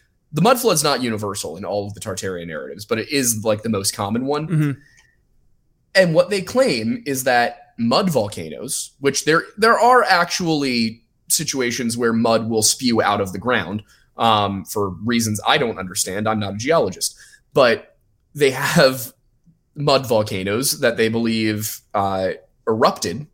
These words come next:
Speaker 1: for reasons I still haven't totally understood from their own narrative. But they claim that these mud volcanoes erupted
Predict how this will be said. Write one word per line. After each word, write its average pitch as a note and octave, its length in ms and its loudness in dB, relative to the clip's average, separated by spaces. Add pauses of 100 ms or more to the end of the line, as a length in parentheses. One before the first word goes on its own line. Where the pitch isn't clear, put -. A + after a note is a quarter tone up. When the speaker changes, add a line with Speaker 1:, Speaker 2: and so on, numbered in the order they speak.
(160)
Speaker 1:
for C3+ 140 -4
reasons E3 400 0
I D#3 140 2
still F3 240 2
haven't C#3 260 2
totally A2+ 320 0
understood G2 480 -4
from G2 160 -4
their F#2+ 160 -2
own F2+ 160 -4
narrative. F#2 340 -2 (540)
But D3 140 4
they D3 100 0
claim G3 240 2
that C#3 240 2
these B2 180 0
mud E3 200 4
volcanoes C#3 520 2
erupted A#2+ 720 0